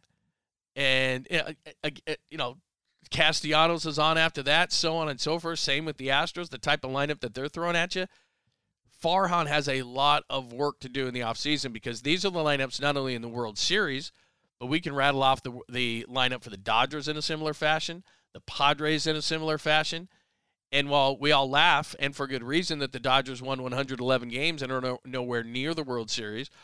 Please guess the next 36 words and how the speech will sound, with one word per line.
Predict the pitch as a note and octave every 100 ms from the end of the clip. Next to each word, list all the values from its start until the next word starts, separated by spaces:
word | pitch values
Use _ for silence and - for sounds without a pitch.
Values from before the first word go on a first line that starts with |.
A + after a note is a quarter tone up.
| - _ -
or | C3
the |
Padres | A2+ B2 C#3+ D#3+ D3+ B2+
made | B2+ A#2+
it | A#2
in | A#2+ C#3
and | - A#2 A#2+
they're | C#3+
not | D#3+ C3+ -
in | C3+
the | B2
World | A#2 A2+ G#2
Series, | A2+ A2+ B2+
made | B2
it | A2+
to | A#2
the | A2+ A2
N | A#2 A2+
L | G#2+
C | G#2 A2 A2
S, | D#3+ C3+ - - _ _ _ _ _
but | B2
these | C3+ D#3+ D3+
teams, | - E3+ F#3+ E3+ C#3
both | C3 C3+ D3+ -
these | D#3 -
teams | C#3+ C#3+ C#3
in | C#3+ C#3
your | C#3
own | C3+ A#2+
division, | A2 C#3+ E3+ D#3
if | C3
we | C3
narrow | B2+ C3 A#2+
it | A2+
down, | A2 D3 F3 D3